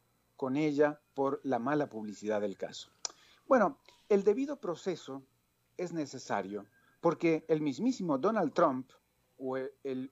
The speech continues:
a-, aunque el mismísimo Donald Trump o el mundo entero estén convencidos de que alguien es culpable de algún delito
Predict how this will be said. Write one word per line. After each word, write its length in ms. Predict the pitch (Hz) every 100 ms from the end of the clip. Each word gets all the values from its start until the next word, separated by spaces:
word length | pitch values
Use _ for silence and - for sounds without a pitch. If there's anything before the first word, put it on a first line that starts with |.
| _
a-, 220 | 151 170 -
aunque 340 | 240 240 147
el 80 | 135
mismísimo 560 | 131 147 240 - 165
Donald 300 | 131 196 170
Trump 300 | - 151 139 -
o 120 | 135
el 240 | 127 123
mundo 360 | 120 190 240 208
entero 560 | 139 131 190 135 143 -
estén 340 | 127 - 208
convencidos 760 | 233 208 139 127 - 208 160 113
de 100 | 120
que 140 | -
alguien 280 | 160 226 143
es 120 | 185
culpable 540 | - 135 120 226 226 139
de 80 | 113
algún 220 | 170 233
delito 500 | 131 170 - 135